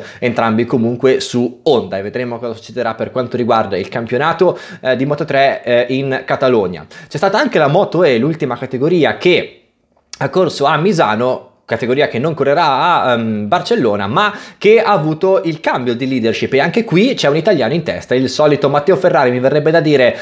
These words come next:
eh, che riesce a rimontare lo svantaggio su Dominic Gerter,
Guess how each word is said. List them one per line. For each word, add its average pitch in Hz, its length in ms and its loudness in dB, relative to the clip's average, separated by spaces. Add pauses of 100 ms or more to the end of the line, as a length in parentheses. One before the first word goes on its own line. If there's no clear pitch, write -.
(140)
eh, 127 240 2
che 151 140 0
riesce 156 400 0
a 139 60 2
rimontare 151 480 0
lo 123 80 0
svantaggio 143 400 0
su 131 160 -2
Dominic 151 400 2
Gerter, 220 520 2